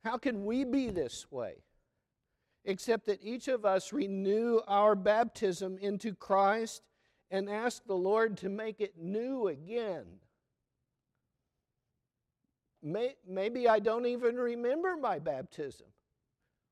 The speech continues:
Maybe I was baptized as a baby. Maybe all I see is pictures or mom and dad or grandma and grandpa talking about it. It's real in your life.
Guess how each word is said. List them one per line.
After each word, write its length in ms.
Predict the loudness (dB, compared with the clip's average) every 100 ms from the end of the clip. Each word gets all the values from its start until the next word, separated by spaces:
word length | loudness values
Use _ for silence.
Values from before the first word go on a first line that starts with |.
| _ _ -4
Maybe 400 | -2 0 0 2
I 100 | 2
was 200 | 2 0
baptized 640 | 2 2 2 0 0 0
as 180 | 0 0
a 100 | 0
baby. 560 | 0 0 -2 -8 -10 _ _ _ _ _ _ _ _ _ _ _ _ _ -6
Maybe 320 | -4 0 4
all 160 | 6 6
I 140 | 4
see 200 | 0 -4
is 160 | -4 -6
pictures 640 | -6 -6 -6 -6 -6 -2
or 140 | -2
mom 320 | -2 -2 0 -2
and 160 | -2
dad 260 | 0 2 2
or 140 | 0
grandma 380 | -4 -6 -4 -4
and 120 | -4
grandpa 480 | -4 -4 -2 0 -2
talking 480 | -4 -8 -8 -10 -16
about 320 | -10 -10 -12
it. 100 | -18 _ _ _ _
It's 340 | 0 2 0 -10
real 760 | -8 -4 -2 2 4 2 -2 -4
in 240 | -4 -4
your 300 | -4 -2 -2
life. 600 | 0 2 2 2 -4 -20